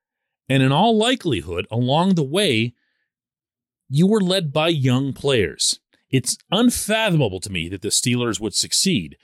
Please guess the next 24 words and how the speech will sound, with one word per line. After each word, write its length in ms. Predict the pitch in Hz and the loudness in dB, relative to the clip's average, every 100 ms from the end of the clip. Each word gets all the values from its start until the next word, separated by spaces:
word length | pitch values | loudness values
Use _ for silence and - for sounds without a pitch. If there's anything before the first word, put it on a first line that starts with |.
| _ - | _ -4
for 120 | 101 | -4
example, 540 | 87 95 90 85 90 _ _ 120 | -2 -4 -4 -6 -8 _ _ -2
without 480 | 123 135 127 127 | 0 2 0 -2
Najee 480 | 110 117 131 120 107 | -4 0 0 0 -4
Harris 440 | 120 120 113 107 - | -4 -2 0 -2 -4
and 160 | 98 - | -10 -6
Pat 260 | 120 113 | -2 -2
Freiermuth 600 | - 117 117 110 101 90 | -2 -2 -2 -2 -2 -4
having 300 | - 101 95 - _ _ | -4 -6 -6 -12 _ _
significant 1080 | - - 104 123 135 180 - 131 90 - - _ _ _ _ _ _ _ - | -4 -2 0 2 2 2 -2 -6 -8 -14 -18 _ _ _ _ _ _ _ -8
strides 560 | - - 135 127 117 - | -6 0 2 2 0 -4
forward 460 | - 127 117 101 | -2 0 0 0
in 120 | 98 98 | -2 -6
their 120 | 92 | -4
second 540 | - - 117 117 101 | -2 0 -2 -2 -2
years, 600 | 98 95 78 - - - _ _ _ _ _ _ _ _ _ _ _ _ _ _ | 0 0 -2 -4 -4 -4 _ _ _ _ _ _ _ _ _ _ _ _ _ _
or 180 | - 123 | -2 2
without 440 | 131 131 143 131 92 | 2 2 0 -2 -2
George 400 | 131 131 113 - | -2 -2 -2 -2
Pickens 360 | 131 113 90 | -2 -4 -8
playing 360 | - 117 104 95 | -6 -6 -4 -4
a 100 | - _ _ _ _ _ _ _ | -8 _ _ _ _ _ _ _
major 540 | 110 143 185 156 113 101 | 0 2 2 0 -4 -8
role 460 | 98 87 - _ | -4 -4 -6 _